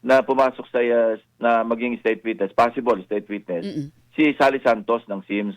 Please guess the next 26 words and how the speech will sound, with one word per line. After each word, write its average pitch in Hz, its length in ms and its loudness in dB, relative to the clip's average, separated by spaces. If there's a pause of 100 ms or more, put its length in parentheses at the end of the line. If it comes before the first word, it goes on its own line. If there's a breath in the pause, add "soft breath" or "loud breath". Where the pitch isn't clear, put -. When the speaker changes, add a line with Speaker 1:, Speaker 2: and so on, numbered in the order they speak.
(120)
Speaker 2:
Mhm. 202 400 -10
Speaker 1:
Kasi - 240 0
nung 143 240 0
na-monitor 135 880 2
ni 123 400 -4
Secretary 113 560 0
Remulla 107 560 -4 (560)
na 113 320 4
yung 123 300 -2
testimonya 123 580 0
niya 101 160 0
na 101 160 0
imagine, 123 640 0 (400)
ah, 113 240 4
inamin 127 420 0
niya 123 60 2
lahat-lahat, 113 720 0
Speaker 2:
Opo. 160 240 -14
Speaker 1:
pati 131 320 0
yung 123 160 -2
four 127 160 4
hundred 131 240 0
fifty-seven 117 1200 -2
million 120 320 2
na 117 80 4
cash 110 320 0